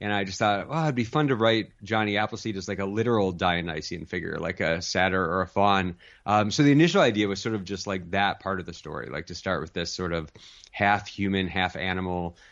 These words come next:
uh, version of Johnny Appleseed, um, thinking that would be an interesting setting. Uh, but pretty quickly it sort of, like, started getting bigger and sort of feeling these other time zones. It took me a long time to figure out what they were,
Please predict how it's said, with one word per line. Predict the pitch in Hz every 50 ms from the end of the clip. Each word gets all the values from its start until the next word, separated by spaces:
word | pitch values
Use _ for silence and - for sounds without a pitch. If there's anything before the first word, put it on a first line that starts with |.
| _ _ -
uh, | - 90 90 87 87 85 85 85 85 80 78 82
version | 85 90 101 98 95 98 87 90 90 87
of | 90 87 82 - - - - 87 90
Johnny | 90 95 92 85 85 85
Appleseed, | 85 85 85 - 90 - - 87 82 82 78 80 - _ _ _ _ -
um, | 92 92 90 87 87
thinking | 87 - 131 120 135 113
that | 107 104
would | 101
be | 92 101
an | 95 95
interesting | 98 95 - 98 95 95 - - 92 87
setting. | - - 101 101 98 95 87 87 80 - _ _ _ _ _ _ _ - -
Uh, | - 104 107 110
but | 110 123 156 151
pretty | - - 208 226 254
quickly | 208 - - - 196 202 202 - - 190 147
it | 117 104
sort | - - 120 113
of, | 113 104 95
like, | 107 107 104 98 98 - - - - - - - -
started | - - 131 123 117 117 113 110 104 95 - - - _ _ _ _ _ _ - 123 110 101 - - 113 113 113
getting | 101 127 117 117 110 101 95
bigger | 110 110 110 92 92 92
and | 92 85
sort | - 101 101
of | 95 -
feeling | - 113 107 104 104
these | 98 90 95
other | 92 98
time | 92 87 98 98 98 95
zones. | 87 98 95 90 90 87 95
It | 98
took | - 175
me | 175 196
a | 165
long | 143 127 123 117
time | 110 117 113 107 101
to |
figure | 98 - 110 104 104
out |
what | 98 95 95
they | 98 98
were, | 92 90 101 98 95 90 87 85 - -